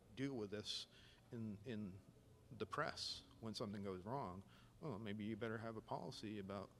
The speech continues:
or a procedure about how you're gonna deal with media, uh, when something bad happens. So, when a blue team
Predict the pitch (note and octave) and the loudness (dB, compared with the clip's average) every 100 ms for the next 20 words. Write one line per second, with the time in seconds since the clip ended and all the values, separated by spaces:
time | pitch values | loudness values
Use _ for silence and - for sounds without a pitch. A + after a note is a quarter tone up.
0 | - - - - - - A2 G2+ A2 - | -18 -18 -18 -18 -18 0 4 4 2 0
1 | D#3 E3 F#2+ G2+ G#2 G#2 - - G#2+ G2+ | 0 0 0 -2 -2 -2 0 2 2 2
2 | G#2 G2 F#2+ C#3 - A#2 G#2+ G#2+ G2 G2+ | 2 0 -2 -6 -4 2 4 4 2 2
3 | B2+ G2+ F#2 G#2 - - - - - - | 0 0 0 -2 -6 -16 -18 -18 -18 -20
4 | - - G2 F#2+ G2+ G#2 A#2+ G2 F2+ G2+ | -14 -4 -2 0 2 0 0 -2 0 2
5 | F#2+ G2 - - - - - - - - | 0 0 -6 -8 -12 -12 -16 -18 -20 -20
6 | - - - - - - - - - - | -20 -20 -20 -20 -20 -20 -20 -20 -20 -20
7 | - - - - - - - - - - | -20 -20 -20 -8 -4 -2 -4 -14 -20 -20
8 | - - - - - - - - - - | -20 -20 -18 -20 -20 -20 -20 -20 -20 -20
9 | - - - - - - - - - - | -20 -20 -20 -20 -18 -18 -18 -18 -20 -20
10 | - - E3+ D#3+ D3+ - - - - - | -6 6 12 12 10 4 -14 -16 -18 -18
11 | - - - - - - - - - - | -18 -18 -18 -18 -18 -18 -18 -18 -18 -18
12 | - - - - - - - D3 D3 C#3 | -18 -20 -20 -20 -20 -18 2 8 8 12
13 | E3+ F#3+ - D#3+ D#3 D#3 D3+ D3+ | 10 10 8 8 8 8 6 4